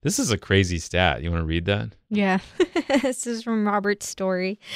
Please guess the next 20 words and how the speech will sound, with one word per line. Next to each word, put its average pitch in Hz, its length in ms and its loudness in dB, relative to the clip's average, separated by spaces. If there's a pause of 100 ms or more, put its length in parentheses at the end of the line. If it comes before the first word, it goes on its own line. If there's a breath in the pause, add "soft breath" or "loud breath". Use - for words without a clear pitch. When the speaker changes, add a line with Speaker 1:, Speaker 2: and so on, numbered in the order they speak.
(260 loud breath)
Speaker 2:
Uh, 208 360 6
it 202 100 -6
says, 214 340 -2 (320 loud breath)
"If 269 160 4
this 302 300 0
week's 240 240 0
stormy 226 400 4
pattern 208 480 2
does 247 280 6
continue 196 560 2
as 202 240 2
expected, - 720 -4
combined 208 460 4
with 233 140 2
the 190 100 0
record-breaking 208 800 4
downpours 196 560 2
of 180 160 -2
January 185 480 4
twenty-second, 185 760 -2